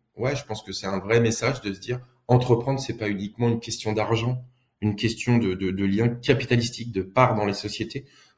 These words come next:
dans un premier temps, mais c'est plus de se dire j'ai des idées, je vais les challenger. Et puis d'avancer en fait, euh, toi qui es passionné de voile et qui a œuvré dans la voile et qui continue de le faire, euh, c'est un marin quand il prend le, et j'y connais rien, mais quand il prend le large,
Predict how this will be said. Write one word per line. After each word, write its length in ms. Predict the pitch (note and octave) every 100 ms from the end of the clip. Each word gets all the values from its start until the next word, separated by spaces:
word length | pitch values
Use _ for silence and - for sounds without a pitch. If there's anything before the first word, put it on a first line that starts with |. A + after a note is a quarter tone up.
| -
dans 200 | G#2 G#2
un 60 |
premier 320 | F2 F#2+ G2+ G2
temps, 120 | D3
mais 120 | A#2
c'est 200 | - A2
plus 280 | - C#3+ G#2
de 100 | G2+
se 80 | -
dire 300 | B2+ B2+ - _ _ _ _ _ _ -
j'ai 240 | F#2 D3+
des 200 | E3 C3
idées, 440 | A#2+ C3+ D#3 - - _ _ _ - G2
je 140 | F#2
vais 100 | D3
les 100 | D#3+
challenger. 600 | D#3 C3 A2 G#2 - - - _ _ _ _ _ _ -
Et 100 | A#2
puis 180 | - B2+
d'avancer 400 | A#2+ G#2+ G#2+ C#3
en 80 | A#2
fait, 320 | G#2+ G#2 F#2+
euh, 400 | F2+ F#2 F2+ F#2
toi 220 | - A#2+
qui 260 | A#2+ G2+ F#2
es 60 |
passionné 420 | F#2+ A2 - G#2
de 80 | G2
voile 280 | A2 C3 A#2
et 100 | G2
qui 200 | - G#2+
a 80 | G2+
œuvré 300 | G2+ G#2+ A2+
dans 160 | G#2+
la 100 | G#2+
voile 240 | G#2+ B2 A#2
et 60 |
qui 160 | A#2+ F#2
continue 400 | A2 G2 G#2+ G2+
de 80 | F#2+
le 80 | G2
faire, 400 | - C#3+ G#2 -
euh, 440 | F2 F2 D#2+ D2 B1
c'est 180 | - F2+
un 100 | G2
marin 340 | F#2+ G#2+ C#3
quand 240 | A2 G#2
il 60 | G2+
prend 200 | - G#2+
le, 200 | G2+ E2+ F#2
et 100 | F#2
j'y 160 | F#2
connais 240 | - G2 F#2+
rien, 300 | G#2 C3+ C3+
mais 100 | A#2
quand 240 | - G2
il 60 | G2
prend 180 | - F#2+
le 80 |
large, 380 | G#2 C3+ A#2+ -